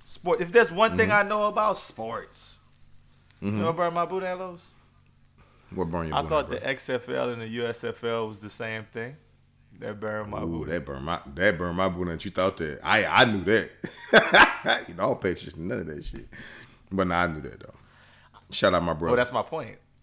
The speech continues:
Speaker 1: I don't pay attention to none of that shit. So,
Speaker 2: Yeah, I don't pay attention
Speaker 1: dog,
Speaker 2: to that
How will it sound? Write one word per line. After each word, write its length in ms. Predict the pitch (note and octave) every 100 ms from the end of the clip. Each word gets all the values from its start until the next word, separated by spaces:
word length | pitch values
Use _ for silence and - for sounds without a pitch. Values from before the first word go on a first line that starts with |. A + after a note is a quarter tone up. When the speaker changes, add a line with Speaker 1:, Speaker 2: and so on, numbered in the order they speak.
| -
Speaker 1:
I 120 | A#2+
don't 120 | B2+
pay 100 | B2
attention 340 | G#2 A2 F#2 F2
to 60 |
none 180 | G2+ C3+
of 60 | G2
that 160 | G2
shit. 280 | - - F#2+ _ - _
So, 400 | - C#3+ A2+ F#2+
Speaker 2:
Yeah, 140 | F#2+ D#2
I 40 |
don't 140 | D#2
pay 100 | -
attention 180 | - B2
Speaker 1:
dog, 320 | D3 C3 G2
Speaker 2:
to 40 |
that 60 | -